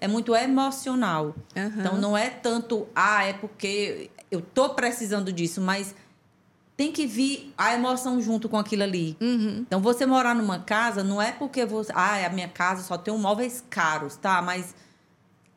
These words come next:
Speaker 1: a, qual é a finalidade desse móvel caro, né? Qual vai ser a utilidade?
Speaker 2: Sim.
Speaker 1: Então, eu acredito que o profissional, como você é dessa área,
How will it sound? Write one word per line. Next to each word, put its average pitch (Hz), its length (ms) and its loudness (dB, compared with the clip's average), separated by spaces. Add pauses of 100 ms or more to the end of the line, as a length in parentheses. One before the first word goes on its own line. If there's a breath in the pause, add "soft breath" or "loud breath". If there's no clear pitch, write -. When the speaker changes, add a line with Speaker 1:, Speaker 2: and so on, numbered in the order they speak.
(140)
Speaker 1:
a, 208 140 -2
qual 247 240 4
é 285 80 4
a 302 80 -2
finalidade 262 680 2
desse 202 200 -2
móvel 202 400 2
caro, 170 380 2
né? 175 160 -2
Qual 208 160 0
vai 240 140 0
ser 247 80 -2
a 233 60 4
utilidade? 196 720 -2
Speaker 2:
Sim. 190 80 -2
Speaker 1:
Então, 202 340 0 (580)
eu 170 80 2
acredito 185 540 -2
que 208 340 -6 (460 loud breath)
o 220 100 0
profissional, 220 880 0
como 202 240 -2
você 185 480 -4
é 170 160 2
dessa 196 360 -4
área, 180 520 0